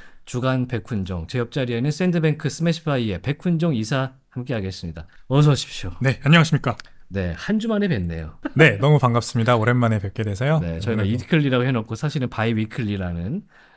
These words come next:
Speaker 1: 어, 그렇게 이제 누군가 말하기도 했는데, 자, 오늘 이야기, 저희 뒤에 보이시죠? 이더리움 이티에프 관련된 이야기를, 어, 많이 다루게 될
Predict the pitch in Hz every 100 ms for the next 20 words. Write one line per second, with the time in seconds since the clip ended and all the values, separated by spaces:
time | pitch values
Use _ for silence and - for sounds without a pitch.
0 | - 85 78 92 110 - 95 85 95 87
1 | 110 107 92 92 101 104 123 151 113 113
2 | 127 87 - - 139 113 131 175 233 226
3 | 160 151 170 143 120 165 170 - 185 135
4 | 127 127 185 131 117 143 175 226 226 226
5 | 202 151 175 196 180 165 151 147 143 151
6 | 143 - 117 135 135 113 120 113 151 190
7 | 202 202 _ _ - 90 85 85 82 -
8 | _ _ 95 113 143 127 110 117 110 120
9 | 113 117